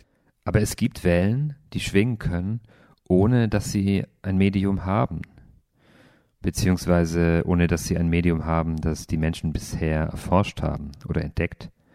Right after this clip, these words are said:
Es gibt nämlich die elektromagnetischen Wellen, die kann man mit einem Radio empfangen, und die Gravitationswellen, die wurden vor kurzem erst nachgewiesen,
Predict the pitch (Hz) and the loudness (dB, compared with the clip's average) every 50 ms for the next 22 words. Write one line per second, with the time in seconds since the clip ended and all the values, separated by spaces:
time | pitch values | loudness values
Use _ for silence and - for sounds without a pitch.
0 | _ _ _ _ _ _ - 135 - - 104 - 113 101 95 92 - - - 90 | _ _ _ _ _ _ -6 -2 0 0 4 6 6 6 6 6 4 4 4 6
1 | 92 95 104 - - 101 92 85 82 - - 82 87 - 113 - - 113 110 110 | 6 6 4 4 2 4 4 4 4 4 2 0 0 0 -2 -2 0 2 2 4
2 | 107 - 117 139 156 160 147 - - - - 85 82 80 80 78 80 80 - _ | 4 4 4 4 4 2 0 -4 -4 -4 -2 0 2 2 2 2 0 -2 -2 _
3 | - 82 80 78 73 78 80 82 90 101 104 107 104 110 110 - - 113 110 117 | -2 0 0 0 0 2 2 2 4 6 6 6 4 2 0 0 0 2 2 2
4 | 127 143 147 - _ _ _ - - - - - - _ - 98 104 120 - - | 0 -2 -4 -6 _ _ _ -20 -20 -20 -20 -20 -12 _ -2 2 2 2 4 4
5 | 123 120 123 - - 127 - - - 110 107 123 147 156 - - - 80 80 78 | 6 6 6 6 6 4 4 4 6 6 8 8 6 4 2 2 2 2 2 2
6 | - - 78 - - - - - 85 80 90 95 101 92 - 107 - - - 113 | 0 -4 -6 -8 -10 -4 0 2 6 6 6 6 6 4 4 4 4 6 6 6
7 | 127 - - 123 - 107 - - 101 104 131 - - - 80 78 78 76 76 80 | 6 6 4 4 4 4 4 4 4 4 2 2 0 -2 -2 -2 -2 -2 -4 -6